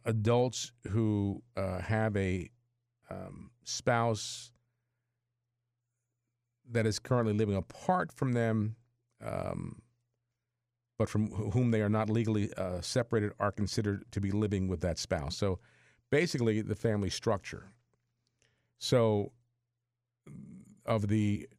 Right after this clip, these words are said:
twenty-three to thirty-eight year old millennials that they surveyed, they found that forty-five percent of them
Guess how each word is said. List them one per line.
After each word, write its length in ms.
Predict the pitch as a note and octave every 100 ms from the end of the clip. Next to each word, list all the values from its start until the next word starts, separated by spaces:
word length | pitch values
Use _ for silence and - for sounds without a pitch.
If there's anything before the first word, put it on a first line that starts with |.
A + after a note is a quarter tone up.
| _ _ -
twenty-three 840 | - D3 D#3+ D3 - B2 B2+ A#2
to 100 | G#2
thirty-eight 480 | - A#2+ A#2 A2 A2
year 160 | G#2
old 220 | G2+ G2
millennials 560 | F#2+ G2 A2 G#2+ F#2 F2
that 160 | F2+ F2
they 100 | D#2
surveyed, 640 | - F3+ F3 E2+ D2+ D#2+
they 120 | F#2+
found 420 | F#2 - A2+ G#2+ F#2+
that 100 | F2+ -
forty-five 720 | C3 F#3+ G3 - C#3 C#3 -
percent 500 | A#2+ - - G3 F#3
of 80 | A#2+
them 280 | B1+ -